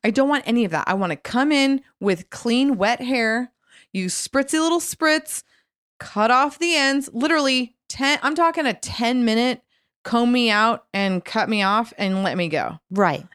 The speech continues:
Speaker 1: And I, I can't, I've, I've met hairdressers and I can, like, talk 'em into it. I'm like, "Hey,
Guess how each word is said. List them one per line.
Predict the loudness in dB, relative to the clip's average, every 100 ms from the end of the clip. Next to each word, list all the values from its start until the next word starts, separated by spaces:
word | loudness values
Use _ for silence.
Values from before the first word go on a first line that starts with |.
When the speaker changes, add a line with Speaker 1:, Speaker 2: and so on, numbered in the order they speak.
| -2
Speaker 1:
And | 2
I, | 4 2 -2
I | -6
can't, | 0 0 0 -6 _ 0
I've, | 0 -2 _ _ _ _ _ _ -20 -8 -2
I've | 0
met | 4 4 2
hairdressers | 2 0 2 0 2 0
and | 2
I | 0
can, | 0
like, | -4 -4
talk | -2 0 0
'em | -2
into | 0 0
it. | 0
I'm | 0
like, | -4
"Hey, | -6